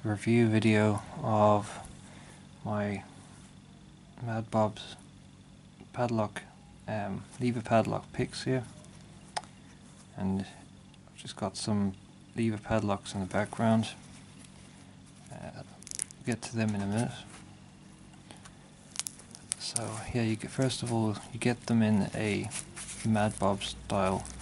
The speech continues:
um, pick case. It's what, nylon does the, does the job,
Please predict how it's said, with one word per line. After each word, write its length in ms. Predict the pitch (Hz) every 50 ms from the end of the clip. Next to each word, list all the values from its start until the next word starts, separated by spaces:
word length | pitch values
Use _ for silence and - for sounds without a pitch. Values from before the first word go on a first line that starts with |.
| - - - - - - - - - - - - - - - - - - - - -
um, 300 | - - 87 - - - - -
pick 200 | - 127 - -
case. 340 | - 127 123 123 117 - -
It's 360 | - - - - - - - - - - -
what, 240 | - - - -
nylon 540 | - 110 107 101 104 110 113 120 123 123 143 - - - - - - - - - - - - -
does 220 | - 131 127 113 -
the, 300 | - 101 101 101 101 101 - - -
does 240 | - - 131 117 -
the 60 | -
job, 280 | 90 - 92 87 104